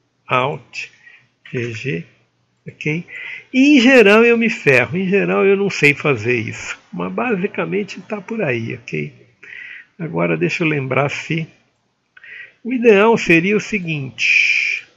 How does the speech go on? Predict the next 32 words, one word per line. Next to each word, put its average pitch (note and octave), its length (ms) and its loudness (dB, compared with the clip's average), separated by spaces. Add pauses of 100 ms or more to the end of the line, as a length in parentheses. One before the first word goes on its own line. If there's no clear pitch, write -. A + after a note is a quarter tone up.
(120)
é, D3+ 400 -6
de E3 180 -2
posse - 460 -2
desses B2+ 520 -6
dois B2 300 -4
objetos B2+ 580 -6
aqui, - 220 -12
vamos F#3+ 260 -6
ver B2 140 -2
se - 140 -14
vai B2 160 -2
dar A#2+ 160 -6
certo, B2 480 -6
né? B2+ 140 -12 (560)
Quase D3 400 -4
sempre C3+ 580 -6
eu C3 120 -4
me B2+ 180 -8
dano. A2+ 480 -10 (560)
É, C3 500 0 (200)
eu D3 200 -4
venho C#3 280 -2
aqui, D#3+ 460 -6 (280)
delete C#3+ 760 -6
esses - 340 -10
quatro C3 540 -6
e B2+ 100 -4
esses B2+ 300 -10
quatro. C#3+ 520 -4 (520)
Isso C#3 220 -4
aqui C#3 260 -4
significa C3+ 1200 -8